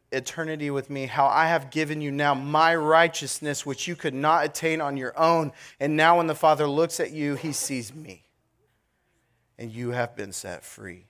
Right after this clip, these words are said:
Now go and be holy. And now go and worship. Obedience brings joy. And authentic worship produces obedience.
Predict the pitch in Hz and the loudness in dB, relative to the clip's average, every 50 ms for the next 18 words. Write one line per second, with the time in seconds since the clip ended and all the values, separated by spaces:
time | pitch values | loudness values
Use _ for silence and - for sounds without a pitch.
0 | _ _ _ _ _ 101 95 92 95 98 104 101 98 101 95 95 101 98 87 - | _ _ _ _ _ -16 -16 -16 -14 -10 -10 -8 -8 -10 -12 -14 -16 -18 -18 -16
1 | 90 90 85 - 73 82 _ _ _ _ _ _ _ _ _ _ _ _ _ _ | -16 -16 -18 -18 -20 _ _ _ _ _ _ _ _ _ _ _ _ _ _ _
2 | _ _ _ _ _ _ _ _ _ _ _ _ _ _ _ _ _ - - 110 | _ _ _ _ _ _ _ _ _ _ _ _ _ _ _ _ _ -16 -12 -10
3 | 104 98 95 92 98 104 98 98 95 92 87 95 95 92 90 - - 73 62 _ | -8 -8 -10 -10 -12 -12 -12 -12 -12 -14 -16 -20 -20 -16 -14 -16 -16 -16 -20 _
4 | _ _ _ _ _ _ _ _ _ _ _ _ _ _ _ _ _ _ _ _ | _ _ _ _ _ _ _ _ _ _ _ _ _ _ _ _ _ _ _ _
5 | _ _ _ _ _ _ _ _ _ _ _ _ _ _ _ _ _ _ _ _ | _ _ _ _ _ _ _ _ _ _ _ _ _ _ _ _ _ _ _ _
6 | _ _ _ _ _ _ _ _ _ _ _ - 113 120 113 107 135 135 143 147 | _ _ _ _ _ _ _ _ _ _ _ -6 -6 -6 -4 -2 -2 -2 0 -2
7 | 156 160 170 - - - - 135 127 117 104 104 113 113 117 113 110 104 101 98 | -2 -4 -6 -8 -10 -12 -10 -10 -10 -10 -12 -14 -16 -14 -12 -8 -6 -6 -6 -6
8 | 92 90 - _ _ _ _ _ _ _ _ _ _ _ _ _ _ _ _ _ | -8 -12 -18 _ _ _ _ _ _ _ _ _ _ _ _ _ _ _ _ _
9 | _ - 127 127 123 - 127 143 156 156 - 160 151 151 147 - 151 139 - - | _ -12 -10 -8 -2 2 4 4 4 4 0 -4 -6 -6 -4 -6 -6 -6 -6 -4
10 | 127 131 143 143 143 - 156 143 - - - 143 135 131 127 151 151 - - 147 | -2 -2 -2 0 -2 -2 -2 -4 -4 -6 -8 -10 -8 -8 -6 -8 -6 -6 -8 -8
11 | 135 - - 147 135 123 - - 160 170 180 160 156 139 120 101 92 - - - | -10 -8 -6 -6 -6 -8 -8 -6 -6 -4 -4 -4 -4 -6 -8 -8 -12 -16 -16 -16
12 | - - | -16 -16